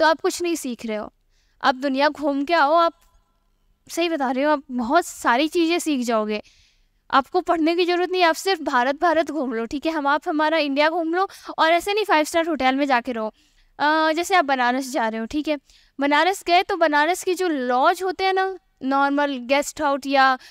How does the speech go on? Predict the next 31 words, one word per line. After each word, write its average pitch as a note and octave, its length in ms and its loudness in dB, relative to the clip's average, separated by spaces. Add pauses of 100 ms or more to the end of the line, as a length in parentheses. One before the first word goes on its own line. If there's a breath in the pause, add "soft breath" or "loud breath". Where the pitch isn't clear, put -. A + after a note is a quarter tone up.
(200 loud breath)
धर्मशाला D#4+ 600 0
जैसी F4 320 -2
जगह D4+ 240 -2
है D#4 120 -2
ना, C#4+ 140 -6 (300 soft breath)
अ, D#4 140 4
चलो F4 340 2
ठीक C#4 200 -2
है, C#4 160 4
अगर C4 160 0
तुम्हें B3+ 280 -4
थोड़ा B3 220 -2
अच्छा B3 220 -4
चाहिए A#3+ 280 -4
तो। C#4 220 -4 (500 soft breath)
आजकल F4 420 2
एक F#4+ 220 -2 (1300)
हॉस्टल्स F4+ 440 2
आते A#3+ 240 0
हैं, A3 140 -6 (1300)
ठीक D4+ 140 0
है? E4+ 140 0 (520)
हॉस्टल्स D#4 460 4
आते B3+ 240 0
हैं, B3+ 260 0 (920)
हॉस्टल D#4 360 2
जैसा F4+ 260 2
ही F#4+ 80 2
होता F4 220 0
है F#4 160 2
हॉस्टल्स, G4+ 480 -2